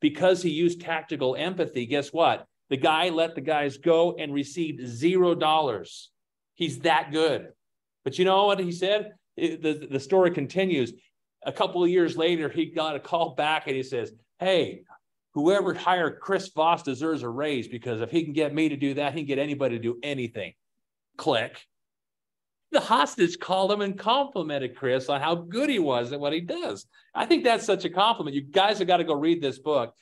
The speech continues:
Never Split the Difference. It's so good. But I love how she listened.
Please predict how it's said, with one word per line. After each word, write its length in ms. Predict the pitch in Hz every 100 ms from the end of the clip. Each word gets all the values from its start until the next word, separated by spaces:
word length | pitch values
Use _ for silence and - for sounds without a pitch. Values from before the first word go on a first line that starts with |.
| _
Never 280 | - 151 170
Split 340 | 170 - 160 151
the 60 |
Difference. 440 | 135 135 123 110 110
It's 200 | 127 -
so 280 | 170 165
good. 420 | 170 165 156 107 - _ _
But 100 | -
I 80 | 170
love 300 | 175 202 233
how 140 | 202 220
she 220 | 220 202
listened. 540 | 196 233 233 233 226